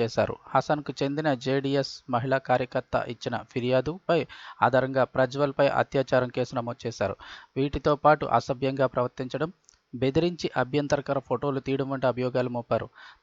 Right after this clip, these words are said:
తుపాకీతో బెదిరించి ప్రజ్వల్ నాపై అఘాయిత్యానికి పాల్పడ్డాడు. ఆ దారుణాన్ని అతడి మొబైల్ ఫోన్లో చిత్రీకరించాడు. ఎంపీ క్వార్టర్కు తీసుకెళ్లి తుపాకీ చూపించి బెదిరింపులకు పాల్పడ్డాడు. "ఈ విషయం ఎవరికైనా చెబితే నన్ను, నా భర్తను చంపేస్తానని బెదిరించాడు.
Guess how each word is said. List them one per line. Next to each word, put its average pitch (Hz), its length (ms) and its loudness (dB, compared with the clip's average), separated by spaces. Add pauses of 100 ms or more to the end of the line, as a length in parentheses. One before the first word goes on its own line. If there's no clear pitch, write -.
తుపాకీతో 151 600 2
బెదిరించి 139 440 -4
ప్రజ్వల్ 135 420 0
నాపై 131 280 0
అఘాయిత్యానికి 127 680 -2
పాల్పడ్డాడు. 110 600 -2
ఆ - 100 -20
దారుణాన్ని 135 480 4
అతడి 123 260 -6
మొబైల్ 120 380 0
ఫోన్లో 127 220 -2
చిత్రీకరించాడు. 110 760 -6 (500)
ఎంపీ 143 260 -2
క్వార్టర్కు 147 500 2
తీసుకెళ్లి 143 400 -4
తుపాకీ 135 540 0
చూపించి 135 320 -6
బెదిరింపులకు 131 640 -4
పాల్పడ్డాడు. 117 540 -2 (560)
"ఈ 156 100 -6
విషయం 165 340 -8
ఎవరికైనా 151 500 -2
చెబితే 143 360 -2
నన్ను, 143 300 -2
నా 139 120 0
భర్తను 135 360 -2
చంపేస్తానని 135 600 -4
బెదిరించాడు. 123 520 -6